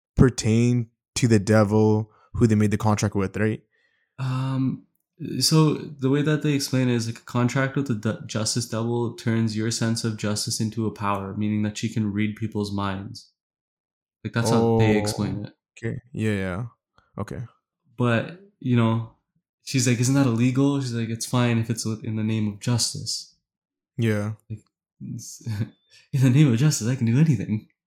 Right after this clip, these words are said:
Speaker 1: <laughs>
Speaker 2: I'll kill people just 'cause." Um,
Speaker 1: Yeah.
Speaker 2: and then the next, the last page of this chapter, "I'm gonna
Speaker 1: Yeah.
Speaker 2: get rid of your bullying problem. Don't come to school tomorrow."
Speaker 1: <laughs> Yo.
Speaker 2: <laughs> Yo,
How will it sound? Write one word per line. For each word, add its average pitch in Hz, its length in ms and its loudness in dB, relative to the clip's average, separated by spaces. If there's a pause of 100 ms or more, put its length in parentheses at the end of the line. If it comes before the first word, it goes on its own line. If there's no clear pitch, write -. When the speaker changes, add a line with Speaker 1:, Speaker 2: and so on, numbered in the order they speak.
(160)
Speaker 1:
<laughs> - 1120 -10
Speaker 2:
I'll 135 80 -2
kill 151 280 4
people 107 300 0
just 117 220 -2
'cause." - 420 -8 (240)
Um, 107 420 -4
Speaker 1:
Yeah. 120 220 -2 (420)
Speaker 2:
and 117 180 2
then 107 340 0
the 110 100 0
next, 107 440 2
the 104 100 -2
last 98 500 -2
page 98 240 -4
of 104 80 -2
this 104 160 -4
chapter, 113 540 -8 (600)
"I'm 117 140 4
gonna 131 140 6
Speaker 1:
Yeah. 123 60 4
Speaker 2:
get 127 180 4
rid 120 200 6
of 120 60 6
your 117 120 4
bullying 110 500 0
problem. 101 480 -4 (480)
Don't 113 240 2
come 110 220 -2
to 113 100 -6
school 113 300 0
tomorrow." 107 580 -2 (500)
Speaker 1:
<laughs> - 120 -8
Yo. 131 100 -4
Speaker 2:
<laughs> - 280 -12 (800)
Yo, 160 420 4